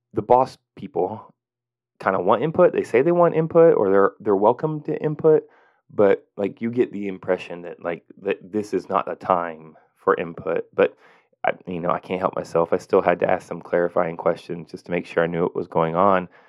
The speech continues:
And it was just me and another math teacher, and it was kinda weird. It's just, everyone was just like, "Okay, fine, whatever," which to me, and I just can't be this person anymore, and I know I w-, maybe was in the past, I can't be a, a hypocrite.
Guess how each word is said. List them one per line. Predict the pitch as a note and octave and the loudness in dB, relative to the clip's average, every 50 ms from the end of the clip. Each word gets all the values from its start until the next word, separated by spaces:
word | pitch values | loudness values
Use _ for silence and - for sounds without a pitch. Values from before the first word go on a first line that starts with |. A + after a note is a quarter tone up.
| _ _ - | _ _ -4
And | - F#2 F#2+ | -2 0 2
it | G2 | 2
was | G2 F#2 | 2 2
just | - E3 - - | 2 0 0 0
me | G#2+ G#2+ A2 A2 | 0 0 2 2
and | G2 | 2
another | F2+ F#2 F#2+ G2 F#2+ G2 F2+ F2 E2+ - - - | 2 2 2 2 2 2 2 2 0 -2 -8 -8
math | - F2 G2 A2 - | -4 -2 -2 -2 -2
teacher, | - F2 D#2+ - - F2+ | -4 -10 -8 -4 -2 -2
and | F2+ F#2 | -2 -2
it | G2 | -2
was | G2+ - | -4 -4
kinda | - D3 F#3 F#3 | -2 0 2 2
weird. | A#2 F#3+ G3+ C3 B2+ F#2 F2 | 4 4 6 6 6 4 2
It's | F#2+ F2+ | -2 -6
just, | - - G2+ - - - | -4 -4 -4 -2 0 0
everyone | F2+ - A#2 A#2 A#2 A#2 | 0 2 2 2 0 0
was | A#2 G#2+ | -2 -2
just | - - A2+ A2 - | -2 -4 -2 0 2
like, | A2+ A2 A2 A2 _ - | 2 2 2 2 _ 0
"Okay, | F3 F#3 - E3+ E3 E3 E3 _ _ _ _ _ _ _ _ | 2 4 4 4 4 2 0 _ _ _ _ _ _ _ _
fine, | - B2+ C3+ C3 C3 C3 B2 | 2 4 4 4 2 0 0
whatever," | A2 A2+ B2 B2 A#2 A2+ A2+ A2+ A2+ - - _ _ _ | 2 4 4 4 4 4 2 0 -2 -8 -20 _ _ _
which | - B2+ - - - _ _ _ _ _ _ _ _ _ - | 0 0 0 -2 -14 _ _ _ _ _ _ _ _ _ -2
to | C3+ | -2
me, | A2+ A2 A#2 B2 C#3 D#3 E3 D#3 C#3 - _ _ _ _ _ _ _ _ _ _ _ _ _ | 0 2 2 2 2 2 0 -2 -4 -8 _ _ _ _ _ _ _ _ _ _ _ _ _
and | - - | 0 2
I | G#2 G#2 | 2 2
just | G#2+ - - | 2 0 -6
can't | - A#2 G2+ F#2+ | -6 -4 -2 -2
be | G2 | -2
this | F#2+ F#2+ F2+ - | -2 -2 -4 -4
person | - - A2+ A#2+ - - F#2+ | 0 0 0 0 0 -2 -4
anymore, | F2 F2+ F#2 F#2 F#2 F#2 F#2 G#2+ | -4 -4 -4 -2 0 0 0 0
and | A2 | -2
I | G#2+ | -4
know | G2+ F#2+ F#2 F#2+ G2 | -4 -2 0 2 2
I | F#2 F#2 F#2 - _ _ _ _ _ _ _ _ _ _ _ _ _ - | 2 0 -2 -6 _ _ _ _ _ _ _ _ _ _ _ _ _ -12
w-, | - F#2 F#2 - - - | -10 -10 -10 -10 -10 -6
maybe | F#2+ F#2+ F#2+ G2+ | -4 -4 -2 0
was | F#2+ F2+ F#2+ G2 F#2+ F#2 | 0 4 4 4 4 2
in | F#2+ F2+ | 0 -4
the | F2+ | -6
past, | - - G2+ G#2+ A2 G2 - - - _ _ - | -4 0 2 2 2 2 0 -6 -20 _ _ -20
I | - | -18
can't | - - C3 B2+ - - | -10 -6 -4 -4 -4 -4
be | - A#2 A2+ G#2 G2 F#2+ F#2 F#2+ - _ _ _ _ _ _ _ | -2 -2 0 0 -2 -4 -6 -8 -12 _ _ _ _ _ _ _
a, | - F2+ - - _ - | 0 0 0 0 _ -6
a | F2+ | -2
hypocrite. | F#2+ A2+ A2+ B2 A#2+ - F#2 E2+ - - - | -2 -2 0 -2 -2 -2 -4 -4 -4 -6 -12